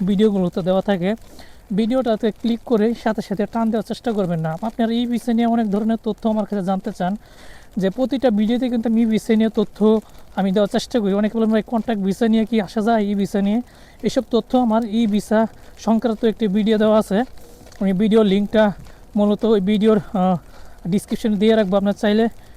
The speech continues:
একটু কষ্ট করে দেখে আসতে পারেন। তো যাই হোক, আমার কথা সেদিকে না, আপনারা, আহ, ভিডিওটা না টেনে শুরু থেকে শেষ পর্যন্ত দেখবেন।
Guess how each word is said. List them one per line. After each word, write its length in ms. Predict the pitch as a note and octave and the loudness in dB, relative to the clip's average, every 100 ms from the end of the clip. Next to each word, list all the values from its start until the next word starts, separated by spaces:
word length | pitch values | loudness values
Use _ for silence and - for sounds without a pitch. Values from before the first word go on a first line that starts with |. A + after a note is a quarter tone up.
| - | -8
একটু 160 | G#3+ | -6
কষ্ট 300 | G#3+ G#3 - | -2 -2 -2
করে 160 | G#3 G#3+ | -2 0
দেখে 240 | F#3 - | 0 0
আসতে 220 | F#3 - F#3+ | -2 -2 -2
পারেন। 260 | F3+ E3 D3+ - - - - - | 0 -2 -6 -14 -20 -20 -10 -2
তো 100 | B3+ | 2
যাই 180 | C4+ | 4
হোক, 100 | C#4 | 4
আমার 160 | C4+ C4 | 2 0
কথা 240 | C4 C4 | 2 0
সেদিকে 360 | B3+ B3+ B3 B3+ | 2 2 2 4
না, 180 | C4 C#4+ - - - | 4 2 -4 -18 -8
আপনারা, 420 | A3+ G#3+ A#3 A#3 A#3 - | -4 0 4 4 2 -2
আহ, 80 | F3+ | -2
ভিডিওটা 440 | F#3+ A#3+ C4 A3 | 0 0 0 0
না 160 | G#3 A3+ | 2 0
টেনে 320 | B3+ A#3 B3 | 2 2 0
শুরু 220 | - A3 | 0 -4
থেকে 200 | A3+ A3 | -2 -4
শেষ 260 | - G#3 - | -2 -4 -2
পর্যন্ত 300 | A3+ A3+ G3+ | 0 0 0
দেখবেন। 340 | G3 G#3+ C4 | 0 0 0